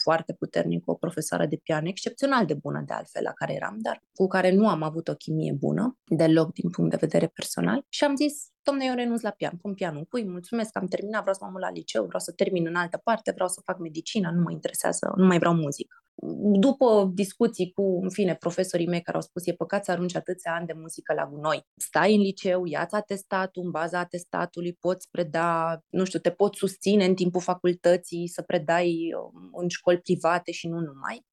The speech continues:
Și am zis: "Bine, fie, hai, termin, dar pe urmă nu mai vreau să mai aud de muzică și nici de pian, eu mă mut la un alt instrument." Ca pianistă era foarte greu să te muți la un alt instrument, nu puteai nici la cor să te muți, nici la, uh, suflător, pentru că nu aveai timpul necesar să înveți tehnica unui studiu, ca să,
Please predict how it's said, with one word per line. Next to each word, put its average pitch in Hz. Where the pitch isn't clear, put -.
Și -
am 311
zis: 302
"Bine, 294
fie, 214
hai, 190
termin, 254
dar 226
pe 247
urmă 254
nu 247
mai 240
vreau 180
să -
mai 170
aud 160
de 160
muzică 156
și 175
nici 214
de 208
pian, 190
eu 240
mă 220
mut 240
la 226
un 226
alt 226
instrument." 214
Ca -
pianistă 240
era 254
foarte 262
greu 226
să 226
te -
muți 196
la 190
un 180
alt 175
instrument, 170
nu 175
puteai 180
nici 190
la 180
cor 202
să 196
te 190
muți, 185
nici 185
la, 170
uh, 175
suflător, 190
pentru 196
că 196
nu 220
aveai 247
timpul 247
necesar 220
să -
înveți 202
tehnica 196
unui 180
studiu, 202
ca 196
să, 190